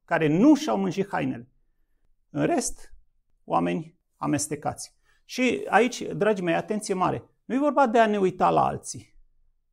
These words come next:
ci de a ne cerceta pe noi înșine. Suntem noi oameni cu inima curată? Sunt hainele noastre mânjite?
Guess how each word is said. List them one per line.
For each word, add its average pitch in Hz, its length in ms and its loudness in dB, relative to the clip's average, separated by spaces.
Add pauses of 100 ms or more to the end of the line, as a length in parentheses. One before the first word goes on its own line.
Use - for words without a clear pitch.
ci - 120 -14
de 185 140 0
a 190 60 4
ne 190 100 -2
cerceta 185 460 -4
pe 294 120 -6
noi 294 160 4
înșine. - 480 -6
Suntem 208 340 -4
noi 208 160 -2
oameni 196 320 0
cu 196 100 -12
inima 180 220 -8
curată? 202 480 -10 (640)
Sunt 190 600 -6
hainele 180 380 -2
noastre 165 360 -4
mânjite? 185 640 -6